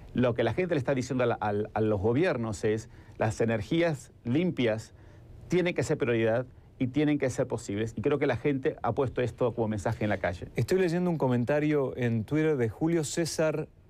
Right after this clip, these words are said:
Speaker 2: Tot, que dice, "Para mejorar el clima mundial hay que exigirle a China, Estados Unidos, Brasil y otros que firmen y respeten el protocolo de Kioto". Eh,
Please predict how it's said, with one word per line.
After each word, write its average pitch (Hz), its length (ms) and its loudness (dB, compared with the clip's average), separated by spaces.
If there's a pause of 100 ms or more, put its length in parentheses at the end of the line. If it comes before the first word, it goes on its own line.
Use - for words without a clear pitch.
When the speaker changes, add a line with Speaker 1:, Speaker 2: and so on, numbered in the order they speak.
Speaker 2:
Tot, - 540 -4
que 143 100 0
dice, 143 260 2
"Para 143 200 0
mejorar 185 360 0
el 220 80 0
clima 214 200 2
mundial 175 460 2
hay 160 120 0
que 185 120 0
exigirle 156 440 0
a 104 160 0
China, 185 460 0
Estados 160 480 0
Unidos, 117 300 2
Brasil 120 540 0
y 147 160 2
otros 202 440 0 (380)
que 123 100 2
firmen 190 340 2
y 180 40 2
respeten 151 640 0
el 127 140 2
protocolo 135 560 2
de 127 120 2
Kioto". 90 480 -2 (600)
Eh, 147 300 2